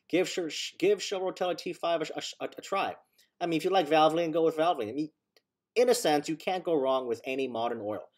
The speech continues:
whether it's Valvoline, Rotella, Amsoil, Schaefer's, or whatever. However, at the, at the price of,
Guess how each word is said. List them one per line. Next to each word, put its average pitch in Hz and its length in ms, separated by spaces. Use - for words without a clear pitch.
whether 117 160
it's 107 100
Valvoline, 180 480
Rotella, 156 520
Amsoil, 135 560
Schaefer's, 143 540
or 113 40
whatever. 110 400
However, 185 440
at 160 160
the, 147 160
at - 120
the - 80
price - 680
of, 139 580